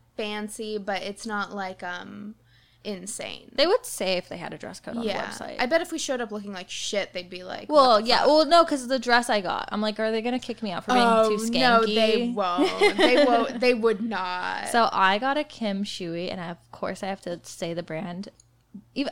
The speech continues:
Speaker 2: it's so funny. I, I was one of those girls, and I still, I still say, this is actually new, but I think, like, girls who normally buy, like, Kim Shui, um,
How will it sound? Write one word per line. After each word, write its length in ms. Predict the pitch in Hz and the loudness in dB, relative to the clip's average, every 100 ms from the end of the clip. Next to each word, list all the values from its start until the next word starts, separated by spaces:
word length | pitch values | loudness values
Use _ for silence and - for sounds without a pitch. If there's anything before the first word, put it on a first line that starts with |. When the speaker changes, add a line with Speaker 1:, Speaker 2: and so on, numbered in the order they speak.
| - | 0
Speaker 2:
it's 180 | 254 - | 0 2
so 160 | 311 | 2
funny. 260 | 330 196 196 | 2 0 0
I, 200 | 196 196 - | -2 -4 -4
I 100 | 202 | -4
was 160 | 214 | -4
one 100 | 240 | -4
of 60 | 240 | -4
those 180 | 226 208 | -6 -6
girls, 280 | 175 175 - | -6 -4 -4
and 80 | 208 | -4
I 60 | |
still, 440 | 208 294 262 - _ _ _ _ _ | -4 -2 -2 -2 _ _ _ _ _
I 140 | - 196 | -10 -8
still 220 | - 233 | -6 -6
say, 380 | - 180 175 - - | -4 -4 -4 -8 -12
this 240 | 208 285 | -8 -4
is 80 | 370 | 0
actually 280 | 359 - 226 | 0 0 -4
new, 280 | 180 - - | -4 -8 -6
but 120 | 185 | -2
I 160 | 202 208 | -2 -2
think, 200 | 262 285 | -6 -4
like, 160 | 285 | -6
girls 300 | - 175 180 | -2 -2 -2
who 140 | - 180 | -6 -8
normally 340 | 175 170 175 | -8 -10 -10
buy, 160 | 170 165 | -8 -8
like, 140 | 170 | -10
Kim 160 | - 185 | -12 -12
Shui, 460 | 180 170 165 165 - _ _ _ _ _ _ | -8 -6 -6 -8 -14 _ _ _ _ _ _
um, 560 | 185 185 175 165 160 - | -10 -8 -8 -10 -12 -14